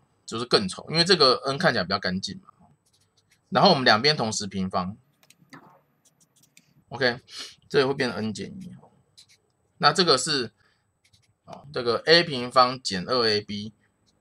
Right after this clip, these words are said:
减两倍的，所以是零点二倍的根号 n，哦，加零点零一，到这里没问题吧？所以我们这两个 n 可以消掉，然后把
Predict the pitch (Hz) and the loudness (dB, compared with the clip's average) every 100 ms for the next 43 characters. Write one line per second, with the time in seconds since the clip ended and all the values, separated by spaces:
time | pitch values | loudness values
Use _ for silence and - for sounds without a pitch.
0 | _ _ 110 104 117 117 101 98 92 147 | _ _ -6 -4 -2 0 0 -2 -2 0
1 | 123 107 98 95 143 135 131 117 127 95 | 2 0 -4 -6 -6 -4 -4 -4 -4 -2
2 | 123 101 123 98 92 78 - _ 98 110 | -2 -2 -4 -2 -6 -6 -16 _ -12 -8
3 | 107 90 92 95 - _ _ _ _ _ | -6 -4 -4 -6 -10 _ _ _ _ _
4 | - 60 - _ _ - 117 120 117 107 | -20 -20 -20 _ _ -2 2 2 -2 -8
5 | 123 143 110 90 87 90 95 - 110 117 | -8 -10 -6 -6 -6 -6 -6 -8 -12 -14
6 | _ _ _ _ _ 123 123 104 104 101 | _ _ _ _ _ -2 0 -4 -6 -10
7 | 78 78 78 _ _ _ _ 208 220 135 | -14 -16 -20 _ _ _ _ 8 8 8
8 | 120 190 120 110 113 127 123 101 - 92 | 2 4 4 2 -2 -2 -4 -6 -4 -6
9 | 92 98 85 _ _ _ - _ _ _ | -6 -10 -12 _ _ _ -20 _ _ _
10 | _ _ _ _ _ _ _ _ _ _ | _ _ _ _ _ _ _ _ _ _
11 | _ _ _ _ _ _ _ _ - - | _ _ _ _ _ _ _ _ -18 -18
12 | _ _ _ _ _ _ _ _ _ _ | _ _ _ _ _ _ _ _ _ _
13 | 143 139 165 220 214 170 - 123 117 110 | 4 6 6 8 8 6 4 6 8 8
14 | 107 104 101 98 | 6 4 0 -4